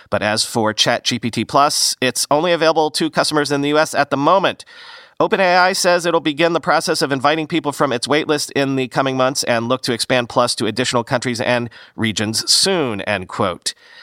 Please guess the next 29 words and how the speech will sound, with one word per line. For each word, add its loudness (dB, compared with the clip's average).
A 4
U 0
B 2
S 2
study 2
came 0
out 2
yesterday 0
claiming 0
Chat 0
G -2
P -4
T -2
has -2
reached -2
around 2
a 0
hundred -2
million 2
monthly 0
active -2
users 0
with 0
around 0
thirteen 0
million 0
daily 0
unique -4
visitors 0